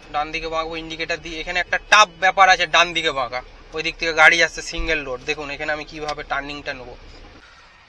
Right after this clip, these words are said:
তো হ্যালো ভিউয়ার্স, আপনারা সবাই কেমন আছেন? আশা করি সবাই ভালো আছেন। তো আরেকটি ভিডিও নিয়ে, আরেকটি টপিক নিয়ে আপনাদের সামনে হাজির হলাম। তো আজকের ভিডিওতে দেখাবো, যারা নতুন গাড়ি চালানো শিখছেন, তাদের জন্য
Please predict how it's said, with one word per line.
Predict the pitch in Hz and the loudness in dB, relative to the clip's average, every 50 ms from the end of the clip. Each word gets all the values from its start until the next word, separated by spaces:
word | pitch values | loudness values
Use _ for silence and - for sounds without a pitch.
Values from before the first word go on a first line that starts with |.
| - | 6
তো | 254 254 240 | 8 10 12
হ্যালো | 254 262 277 285 | 12 12 10 10
ভিউয়ার্স, | 285 277 294 294 269 262 269 | 10 10 10 10 10 10 8
আপনারা | 269 277 277 277 - 285 | 8 8 8 8 8 10
সবাই | 294 285 277 269 | 10 10 10 10
কেমন | 269 277 285 277 | 10 10 10 8
আছেন? | 269 262 269 269 254 | 8 8 8 8 8
আশা | 247 262 269 | 8 8 6
করি | 269 269 240 262 | 6 4 6 6
সবাই | 262 254 226 226 | 6 6 8 8
ভালো | 240 254 262 262 | 8 8 8 8
আছেন। | 254 269 269 269 254 - - - - - - - - | 8 6 6 4 2 -6 -16 -20 -20 -20 -16 -6 -2
তো | 214 220 214 214 214 220 | 0 2 4 6 8 8
আরেকটি | 220 226 214 220 196 214 | 8 6 4 2 -2 -2
ভিডিও | 220 208 240 233 | 0 2 2 4
নিয়ে, | 233 226 226 | 6 8 8
আরেকটি | 226 220 214 - - | 8 8 6 2 0
টপিক | 220 208 220 240 214 | 0 0 0 -2 2
নিয়ে | 226 226 226 | 6 6 6
আপনাদের | 220 226 220 220 - | 6 6 2 2 2
সামনে | 226 220 220 214 190 | 2 2 4 2 2
হাজির | 196 190 214 208 | 2 2 2 0
হলাম। | 214 208 208 196 | 0 0 2 6
তো | 190 190 | 6 6
আজকের | 190 196 226 220 185 185 | 6 6 2 -2 0 0
ভিডিওতে | 202 226 220 214 196 185 | -2 0 0 2 4 4
দেখাবো, | 190 196 240 226 196 180 - - - - - - - - - 160 | 6 8 8 6 6 2 -6 -10 -16 -18 -18 -18 -18 -6 2 6
যারা | 185 202 202 208 | 6 8 8 6
নতুন | 214 202 247 240 233 | 2 0 0 4 4
গাড়ি | 233 233 233 233 | 4 6 6 6
চালানো | 233 233 233 233 240 226 - | 6 8 6 6 2 0 0
শিখছেন, | 247 226 - - 254 208 175 190 | -2 0 4 4 4 6 8 8
তাদের | 202 208 214 202 208 | 6 8 6 4 0
জন্য | 226 233 | 0 0